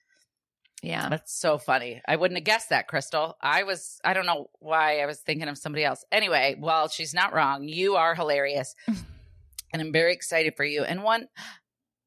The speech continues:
Speaker 2: Tiff, come to Tampa Thursday.
Speaker 1: Yeah, I have a show Tampa Thursday.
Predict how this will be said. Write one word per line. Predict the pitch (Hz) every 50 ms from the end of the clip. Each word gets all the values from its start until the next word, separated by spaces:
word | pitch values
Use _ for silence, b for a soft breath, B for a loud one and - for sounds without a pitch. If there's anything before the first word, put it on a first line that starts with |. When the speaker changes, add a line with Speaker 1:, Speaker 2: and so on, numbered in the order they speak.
| _ _
Speaker 2:
Tiff, | - 233 220 247 - -
come | - 240 233 233 226 - _ _ _ _ _ _ _
to | - 190 170
Tampa | - - 226 220 262 269 - 170 - - _ _ _
Thursday. | 208 214 285 320 269 175 - - 123 127 127 135 147 147 156 _ _
Speaker 1:
Yeah, | - 220 262 285 277 214 180 160 - - -
I | -
have | 196 190
a | 196
show | - - 208 196
Tampa | 196 - 208 196 196 190 - 180
Thursday. | - 180 175 190 202 - - - - 143 147